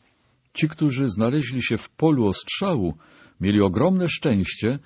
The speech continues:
gdy zdołali się skryć za ścianami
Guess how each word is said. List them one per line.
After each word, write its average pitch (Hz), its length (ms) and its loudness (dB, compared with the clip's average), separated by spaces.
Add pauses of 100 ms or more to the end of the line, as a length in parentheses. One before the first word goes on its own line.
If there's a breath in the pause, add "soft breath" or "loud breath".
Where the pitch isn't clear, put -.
(440 soft breath)
gdy 120 320 2
zdołali 104 460 2
się 95 140 -2
skryć - 600 -2 (460 soft breath)
za 104 180 0
ścianami 131 680 2